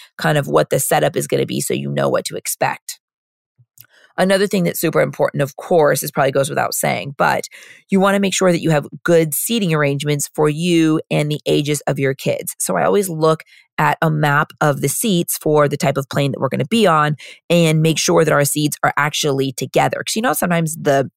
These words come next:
numbers and letters together can be confusing, and sometimes you don't know for sure if you're together. So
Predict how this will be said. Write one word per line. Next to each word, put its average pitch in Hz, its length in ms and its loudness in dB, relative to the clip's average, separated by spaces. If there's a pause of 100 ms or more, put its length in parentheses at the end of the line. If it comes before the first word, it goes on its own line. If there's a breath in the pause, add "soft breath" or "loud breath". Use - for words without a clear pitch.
(140)
numbers 156 340 2
and 147 120 -2
letters 143 280 2
together 143 320 0
can 156 120 -4
be 143 120 -2
confusing, 139 640 -4
and 143 120 -4
sometimes 135 280 -4
you 139 60 -2
don't - 140 -2
know 139 160 0
for 139 200 -2
sure 147 440 0
if - 140 -4
you're 135 140 0
together. 92 400 -2
So 131 220 2